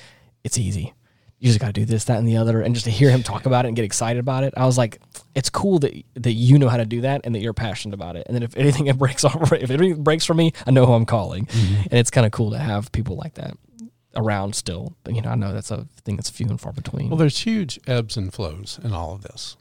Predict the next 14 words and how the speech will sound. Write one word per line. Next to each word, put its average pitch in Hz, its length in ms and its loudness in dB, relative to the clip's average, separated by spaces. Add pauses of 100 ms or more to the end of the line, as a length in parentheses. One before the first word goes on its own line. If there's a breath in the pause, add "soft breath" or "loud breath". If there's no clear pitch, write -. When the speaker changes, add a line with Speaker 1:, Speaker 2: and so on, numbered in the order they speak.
Speaker 2:
Like, 110 200 -6
we 123 80 -2
keep 113 220 -6
talking 107 300 0
about 98 240 -2
the - 80 -8
auto 90 340 -4
industry. - 580 -12 (300)
Speaker 1:
Right. 113 260 -10 (140)
Speaker 2:
Well, 110 260 -2 (100)
cars 151 360 0
get - 160 -4
so 123 160 -2
expensive, 160 760 -4